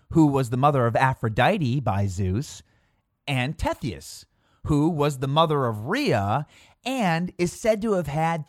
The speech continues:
three thousand children with her brother Oceanus, and all of their kids became the lakes and ponds of the world. In seventeen eighty-nine,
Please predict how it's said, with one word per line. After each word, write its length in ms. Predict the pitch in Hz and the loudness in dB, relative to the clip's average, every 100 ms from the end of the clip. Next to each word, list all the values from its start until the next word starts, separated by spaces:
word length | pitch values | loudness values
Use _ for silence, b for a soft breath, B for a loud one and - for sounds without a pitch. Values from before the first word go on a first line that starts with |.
| - | -12
three 480 | 190 214 233 247 262 | -12 -10 -8 -8 -10
thousand 640 | _ 196 180 220 190 165 | _ 0 0 0 -2 -4
children 680 | - - 160 175 190 220 262 | -4 -2 0 -2 -4 -6 -4
with 160 | 165 147 | -4 -2
her 100 | 139 | -2
brother 540 | 123 127 131 165 170 | 0 2 4 2 2
Oceanus, 840 | 139 147 - 117 110 123 185 208 - B B B | 2 0 -2 -4 -2 -2 -4 -8 -16 B B B
and 120 | 180 170 | -4 2
all 280 | 160 180 | 4 4
of 140 | 208 165 | 2 0
their 180 | 170 139 | -2 -2
kids 640 | - 160 160 208 202 - b b - | -4 -2 -2 -4 -10 -16 b b -6
became 720 | 233 - 160 113 117 151 151 | -6 -4 -4 -2 -4 -6 -4
the 120 | 175 | -2
lakes 640 | 180 127 107 101 - - | -2 -4 -6 -8 -12 -16
and 240 | - 165 - | -10 -8 -6
ponds 580 | - 101 95 92 110 123 | -6 -6 -6 -8 -6 -6
of 140 | 127 | -4
the 100 | 196 | -4
world. 560 | 202 277 320 85 - _ _ _ _ _ _ _ _ _ _ _ _ _ _ _ _ | -4 -4 -2 -4 -8 _ _ _ _ _ _ _ _ _ _ _ _ _ _ _ _
In 120 | 139 139 | -10 -8
seventeen 600 | - 247 320 285 262 233 | -4 -6 -6 -8 -8 -4
eighty-nine, 760 | 185 214 175 110 90 90 123 | -4 -2 -2 -2 -4 -6 -6